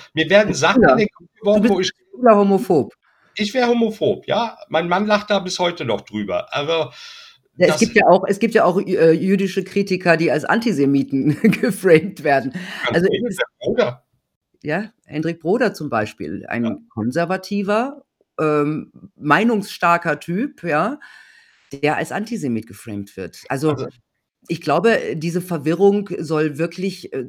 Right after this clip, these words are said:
Speaker 2: anderen Zwecken dienen, weil ansonsten würde ich sagen, es ist, äh, äh, es ist, äh, der Hausverstand bleibt völlig auf der Strecke, also die normale Logik der Menschen.
Speaker 1: Also das,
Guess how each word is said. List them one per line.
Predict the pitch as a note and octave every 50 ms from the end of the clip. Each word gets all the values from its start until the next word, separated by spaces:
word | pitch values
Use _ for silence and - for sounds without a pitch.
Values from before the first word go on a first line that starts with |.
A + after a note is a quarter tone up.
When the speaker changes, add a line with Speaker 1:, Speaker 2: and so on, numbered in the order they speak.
| - - -
Speaker 2:
anderen | - D3 F3+ F3+ F3+ D#3+ E3+ D#3+
Zwecken | D#3+ - G#3+ - A3 F#3 D3
dienen, | D3+ D3+ D#3 F3 E3+
weil | E3 C#3+
ansonsten | G2+ D#3 D#3 C#3 C3 C#3+ - - - F#3 F3
würde | F3 E3+ F3+
ich | E3+ F3
sagen, | E3+ D#3+ E3 E3+ D#3
es | D#3 - -
ist, | E3 - - - D#2 -
äh, | A#2 - - E2 - - _ - - - - G#2 _ -
äh, | - - - - - - -
es | D#3 D#3 -
ist, | - F#3+ - - -
äh, | D3+ - - - - _ _ _ _ _ _ _ _ _ _
der | - D3+ C3+ C3+
Hausverstand | G3 B3+ - - - C4+ A#3+ - - - D#3 C3+ A#2+ A2+ A#2 A#2
bleibt | D3 C3 B2+ - -
völlig | - F3 D#3+ D#3+ D#3
auf | - C3+ - -
der | C#3 C#3+
Strecke, | - - - - A#3+ A#3+ - A#2 G2+ -
also | - A2+ C3+
die | B2 C3+ C3+
normale | C3+ B2+ C3 C3 D3 E3+ G#3 F3+
Logik | E3 F3 G#3+ A#3 D#3+ G#2+ - - -
der | A2 F#2+
Menschen. | G2+ E2 F#2 G2 - - - F2 _ _ _ _ _ _ _ _ _ _ _ -
Speaker 1:
Also | C3 C3+ C3 D#3 C#3
das, | C3 B2+ B2 A2+ - - A#2